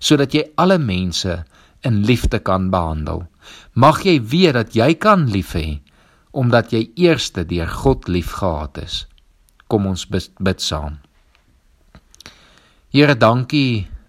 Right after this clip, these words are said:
dat U ons eerste lief gehad het. Dankie dat U ons so lief het, Here, dat U U seun gestuur het. Dankie dat U ons so lief het dat U in ons kom woon deur U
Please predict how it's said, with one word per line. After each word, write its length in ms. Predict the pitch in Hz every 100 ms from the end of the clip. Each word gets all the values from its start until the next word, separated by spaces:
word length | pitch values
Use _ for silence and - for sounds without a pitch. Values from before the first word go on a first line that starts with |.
| -
dat 160 | 104
U 140 | - 151
ons 180 | 143 120
eerste 420 | - 147 127 - 127
lief 280 | 101 - -
gehad 400 | 110 85 76 87
het. 240 | - - _ _ _ _ _ _ _ _ _ _
Dankie 320 | 135 151 156 156
dat 200 | 131 151
U 100 | 131
ons 120 | 113 -
so 160 | 175 165
lief 240 | 120 -
het, 200 | 110 98
Here, 240 | 98 92 98
dat 200 | 95 -
U 120 | 143 147
U 20 |
seun 360 | 117 - 165 156
gestuur 520 | 127 107 - 95 87 87
het. 160 | 85 - _ _ _ _ _ _ _
Dankie 320 | 117 143 143 147
dat 220 | 123 139
U 60 | 131
ons 100 | 123
so 240 | - 165 170
lief 340 | 135 151 - 120
het 140 | 101
dat 180 | 107 - 160
U 140 | 170 139 _ -
in 120 | 165
ons 320 | 170 165 139 -
kom 220 | 156 123 98
woon 320 | 123 120 110
deur 260 | 107 117 120
U 180 | 160